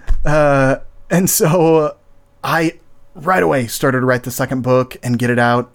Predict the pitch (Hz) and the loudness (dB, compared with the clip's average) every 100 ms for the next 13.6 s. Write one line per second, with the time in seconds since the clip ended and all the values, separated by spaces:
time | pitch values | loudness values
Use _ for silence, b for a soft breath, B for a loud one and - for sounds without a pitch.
0 | _ 131 123 123 123 - - 127 127 139 | _ -6 -2 -2 -2 -4 -4 -2 2 4
1 | 139 139 131 123 - 135 127 123 120 117 | 4 2 0 -2 -4 -2 0 0 0 0
2 | 113 117 113 127 117 117 113 - 117 113 | -2 -2 -4 -4 -4 -2 -2 -2 -4 -2
3 | 113 123 127 127 - 131 120 120 117 127 | -2 -2 -2 -2 -4 -2 0 -2 -2 -6
4 | 120 - 113 107 113 B B B B B | -4 -4 -4 -4 -8 B B B B B
5 | B _ _ _ _ 127 127 127 139 131 | B _ _ _ _ -8 -4 -2 -2 -2
6 | - 127 123 151 143 127 107 117 117 b | 0 0 0 0 0 -2 -2 -4 -6 b
7 | b 127 110 127 135 139 139 123 107 120 | b -6 -2 0 0 0 0 -2 -2 -4
8 | b b b b b b b _ _ _ | b b b b b b b _ _ _
9 | - 127 123 - 131 120 117 117 - _ | -6 -4 -2 0 0 2 0 -4 -8 _
10 | - - 131 131 131 117 - 160 143 120 | -20 -6 -4 -2 -2 -2 0 2 2 -2
11 | 131 143 139 131 120 120 131 135 131 123 | -4 -2 -2 0 0 -2 -2 -4 0 -2
12 | 120 139 117 110 110 - 117 107 110 - | -2 -4 -2 -2 -6 -6 -6 -4 -8 -6
13 | 143 113 113 120 120 135 | -4 -4 -4 -2 0 -2